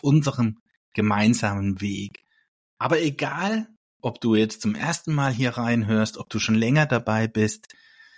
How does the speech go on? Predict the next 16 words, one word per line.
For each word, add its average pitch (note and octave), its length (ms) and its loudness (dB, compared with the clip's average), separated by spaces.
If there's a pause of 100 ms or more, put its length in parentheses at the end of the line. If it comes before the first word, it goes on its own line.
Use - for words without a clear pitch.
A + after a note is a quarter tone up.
(240)
mir G#2+ 260 -2
wäre A#2 260 -2
es - 240 -6
super E3 380 0
wichtig, D3 580 -4
wenn B2+ 180 -2
ich D#3 200 -4 (300)
ein G#2+ 140 -6
Feedback A#2+ 640 0
von A2 180 0
dir G#2+ 160 -2
bekomme, A2 640 -2 (440)
wie C#3 420 0 (420)
bisher C#3+ 440 -2
deine G#2 500 -4
Reise A#2 720 -4